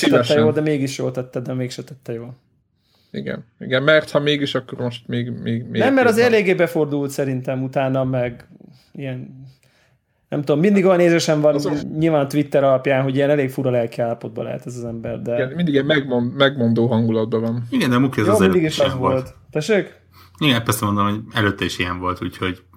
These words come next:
Speaker 1: Igen, csak lehet, hogyha közben volt egy cég, amit így épít, meg nem tudom én, akkor lehet, hogy azért volt így feladat, vagy nem tudom.
Speaker 3: More money, more problems, ahogy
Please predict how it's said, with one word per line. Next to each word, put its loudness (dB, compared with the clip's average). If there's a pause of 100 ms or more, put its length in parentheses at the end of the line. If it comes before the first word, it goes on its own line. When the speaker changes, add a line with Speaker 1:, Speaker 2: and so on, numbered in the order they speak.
(920)
Speaker 1:
Igen, 2
csak 0
lehet, 4
hogyha 0
közben 2
volt 2
egy -4
cég, 2
amit 0
így -2
épít, 0
meg -2
nem 0
tudom -2
én, 2
akkor 0
lehet, 4
hogy 0
azért 2
volt 0
így -6
feladat, -6
vagy -10
nem -8
tudom. -14 (1900)
Speaker 3:
More 2
money, 2
more -4
problems, 0
ahogy -8